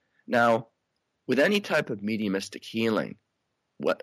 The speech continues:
I mean, I, I, the sa-, I do the same type of work as him. It's not just something which randomly happens. You have people who work with you.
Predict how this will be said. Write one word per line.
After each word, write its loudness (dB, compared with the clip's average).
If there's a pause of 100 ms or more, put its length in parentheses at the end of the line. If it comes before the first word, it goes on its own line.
(160)
I -2
mean, 2
I, 4
I, 4
the -4
sa-, -2
I 4
do -2
the -6
same 0
type -2
of -16
work 0
as -8 (420)
him. 0 (500)
It's 2
not 2
just -2
something -2
which -4
randomly 2
happens. -2
You -6
have 0 (160)
people -4
who -2
work 2
with 0
you. 0